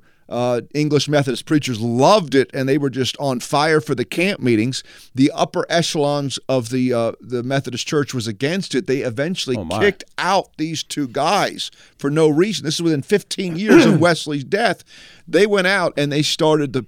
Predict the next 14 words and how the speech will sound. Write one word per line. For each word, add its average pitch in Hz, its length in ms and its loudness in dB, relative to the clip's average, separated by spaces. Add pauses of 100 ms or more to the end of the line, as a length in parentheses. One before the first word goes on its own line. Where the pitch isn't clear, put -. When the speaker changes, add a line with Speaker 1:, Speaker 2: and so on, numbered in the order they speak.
(160)
Speaker 1:
Primitive 156 440 0
Methodist 135 640 -4
Church, 123 540 -2
Speaker 2:
Okay. 117 480 2
Speaker 1:
which 143 400 -2
God 151 540 0
blessed 151 520 0
tremendously. 143 800 0
And 143 140 -2
what's 135 220 0
interesting 180 600 -2
is 127 200 -4
God 156 340 -2
blessed 165 420 -2